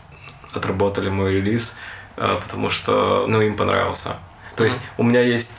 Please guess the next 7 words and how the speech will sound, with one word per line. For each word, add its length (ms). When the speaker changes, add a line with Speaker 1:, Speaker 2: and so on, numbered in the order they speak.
Speaker 1:
э, 240
какое-то 440
с-, 200
какое-то 320
количество 320
стримов, 460
которое 520